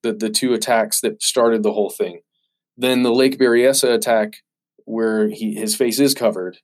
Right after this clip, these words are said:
And we discussed how the, the press, his interactions with the press and the amount of press that his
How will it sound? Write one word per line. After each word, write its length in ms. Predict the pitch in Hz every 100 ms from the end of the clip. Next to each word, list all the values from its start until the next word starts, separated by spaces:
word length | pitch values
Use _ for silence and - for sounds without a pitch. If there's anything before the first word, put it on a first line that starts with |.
| _ _ _ _ _ -
And 140 | 123
we 60 | 135
discussed 400 | 131 160 143 -
how 280 | 131 123
the, 460 | 113 113 110 107 107 - _ _ _
the 180 | - 117
press, 760 | 107 - 160 117 - - - - -
his 180 | 117 135
interactions 520 | 143 131 131 131 117
with 120 | 117
the 80 | 110
press 380 | - 120 113 113
and 100 | 107
the 60 |
amount 280 | 107 117 127
of 100 | 117
press 320 | 123 113 107
that 220 | - 107 104
his 460 | 107 101 98 -